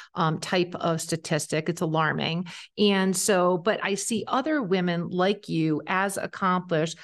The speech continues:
going into startup land, multi-billion dollar companies, public companies, international, global awareness. Why a startup? I mean, the level of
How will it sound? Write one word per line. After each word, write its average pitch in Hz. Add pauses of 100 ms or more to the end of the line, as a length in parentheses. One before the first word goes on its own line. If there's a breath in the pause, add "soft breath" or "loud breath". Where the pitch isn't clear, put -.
(160 loud breath)
going 240
into 208
startup -
land, 165
multi-billion 226
dollar 196
companies, 180
public 233
companies, 175
international, 175 (260 loud breath)
global 214
awareness. 175 (160 loud breath)
Why 190
a 339
startup? -
I 190
mean, 190
the 180
level 208
of 165